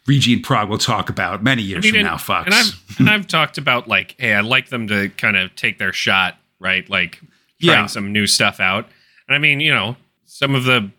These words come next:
Speaker 2: I mean, some of our most favorite stuff this, this year, what we've just talked about,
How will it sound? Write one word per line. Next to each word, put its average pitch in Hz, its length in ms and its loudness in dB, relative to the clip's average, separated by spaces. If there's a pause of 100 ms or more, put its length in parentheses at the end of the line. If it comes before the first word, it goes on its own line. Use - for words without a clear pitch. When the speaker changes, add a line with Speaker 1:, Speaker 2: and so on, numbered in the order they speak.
(320)
Speaker 2:
I 123 40 -4
mean, 113 180 0
some 123 180 0
of 120 120 0
our 107 100 4
most 117 480 -2
favorite 107 380 -4
stuff - 500 -2
this, 107 280 -10 (100)
this 104 240 -4
year, 113 260 -2
what 95 140 -12
we've 98 180 -12
just 101 400 -6
talked 117 300 -4
about, 87 320 -4